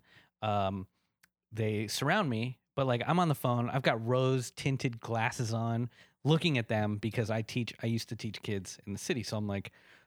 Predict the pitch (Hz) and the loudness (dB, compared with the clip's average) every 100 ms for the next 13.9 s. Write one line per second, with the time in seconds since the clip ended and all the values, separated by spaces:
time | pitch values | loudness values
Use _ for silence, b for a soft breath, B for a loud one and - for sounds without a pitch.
0 | _ 113 110 107 104 101 101 - 147 143 | _ -2 -2 -2 -6 -6 -8 -2 0 2
1 | 143 - - - _ _ _ _ 117 113 | 0 -2 -10 -14 _ _ _ _ 0 0
2 | 107 110 107 110 - 180 147 143 143 135 | 0 0 0 0 0 0 2 2 0 -2
3 | - 135 131 156 147 104 107 b b _ | -2 -2 0 2 2 0 -6 b b _
4 | 113 101 101 107 87 - - 160 151 135 | -4 -4 -4 -6 -8 -4 2 2 4 0
5 | - _ 139 135 127 117 90 87 - 104 | -2 _ 0 2 2 2 0 -4 -10 -6
6 | 107 104 98 - 139 131 131 127 127 127 | -4 -4 -4 -2 0 0 0 0 2 2
7 | 123 - 123 117 107 110 101 - 127 120 | 0 -2 -2 -2 -4 -6 -6 -4 -2 -2
8 | 113 110 - - 117 - 139 127 123 120 | -2 -6 -12 -14 -10 -6 -4 -4 -4 -6
9 | 110 107 113 104 107 101 B B B - | -8 -4 -4 -4 -6 -8 B B B 2
10 | 147 127 151 156 131 117 117 107 107 110 | 2 4 6 6 6 4 2 2 2 0
11 | 101 95 92 110 110 107 - 107 - 123 | -2 -2 -4 -4 -4 -4 -4 -4 -4 -2
12 | 101 - - - 101 95 82 B B B | 0 0 -2 2 2 2 -2 B B B
13 | B - - 120 117 117 - 117 113 | B -18 -2 0 2 0 0 2 2